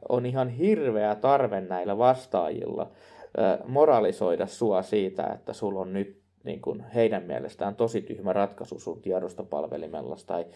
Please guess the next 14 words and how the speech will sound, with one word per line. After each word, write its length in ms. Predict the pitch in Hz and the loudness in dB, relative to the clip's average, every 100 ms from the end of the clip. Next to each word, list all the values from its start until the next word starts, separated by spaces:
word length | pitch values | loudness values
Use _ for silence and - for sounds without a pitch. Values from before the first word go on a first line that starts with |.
| - - - | -20 -20 -20
sun, 260 | - 101 95 | -4 -4 -4
sun 240 | - 101 | -4 0
levyjen 380 | 107 101 95 87 | 0 2 0 0
käytössä. 520 | 85 55 - - - | -4 -6 -6 -8 -6
Että 260 | 71 - - | -6 -6 -8
niin 160 | 92 92 | -6 -2
kun, 160 | 104 - | -2 -2
siis 240 | 131 120 139 | -2 -2 0
se 60 | |
on 120 | 131 - | 0 2
jotain 420 | 147 147 127 131 | 0 2 0 0
niin, 260 | 143 131 - | -6 -8 -10
niin 580 | - 143 156 147 131 131 | -12 -8 -6 -6 -6 -4
naurettavaa. 1000 | 139 147 123 107 95 - 95 92 87 85 | 0 2 2 0 -4 -4 -4 0 -2 -2